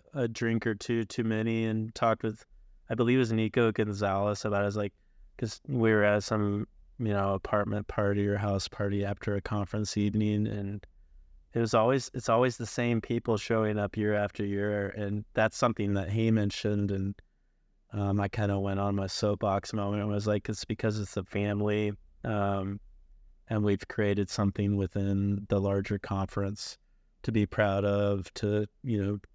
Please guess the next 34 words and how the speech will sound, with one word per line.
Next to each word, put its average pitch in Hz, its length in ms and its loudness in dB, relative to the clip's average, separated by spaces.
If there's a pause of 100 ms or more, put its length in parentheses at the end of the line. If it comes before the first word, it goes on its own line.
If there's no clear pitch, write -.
(100)
to 110 160 0
connect 104 440 0
each 107 180 -2
other 101 240 0
to - 100 -2
opportunities." 98 1040 -2
And, 98 240 -2 (640)
you 110 120 -4
know, 101 240 -2 (260)
that's - 320 4
what 240 200 2 (760)
the 117 120 2
world's 110 340 2
been 110 240 -2
doing 110 420 0
for 110 200 -4
many, 101 340 -2
many 104 640 -2 (960)
years, 117 720 -2 (180)
<laughs> 123 180 -2
hundreds 127 420 2
of 110 120 -2
years. 110 460 0 (340)
The 117 60 -4
people 127 300 4
that 120 80 6
have 120 160 4
the 117 80 2
most 110 240 2
success 113 500 -2
have 110 140 2
the 107 100 0
greatest 104 360 0
networks. 107 680 -2